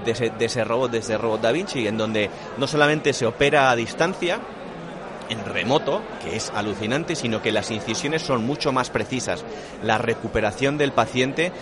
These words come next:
es mucho más rápida, por lo tanto, es bueno para el paciente, es bueno para los hospitales porque dejan camas libres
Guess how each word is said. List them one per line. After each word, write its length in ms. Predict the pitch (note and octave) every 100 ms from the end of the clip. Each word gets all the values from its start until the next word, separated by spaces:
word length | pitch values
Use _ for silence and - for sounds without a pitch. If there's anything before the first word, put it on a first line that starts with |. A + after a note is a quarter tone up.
| -
es 160 | A2 A2
mucho 320 | C3+ D#3 D3+
más 180 | C3 B2
rápida, 400 | B2 B2+ A2+ G#2
por 140 | A2
lo 100 | G#2+
tanto, 300 | - C3 E3+ -
es 160 | G#2 A2+
bueno 240 | B2 F#3 F#3
para 140 | E3
el 60 | D#3+
paciente, 480 | C3 C#3 C3 C#3+ - - -
es 180 | - G2
bueno 240 | C3+ D#3+
para 140 | D#3+ E3
los 140 | C#3
hospitales 460 | C3+ B2+ B2 A#2+ -
porque 260 | A2 G2
dejan 240 | G2+ A2+ A#2
camas 260 | A#2 G#2
libres 400 | G#2+ B2+ A#2+ A2+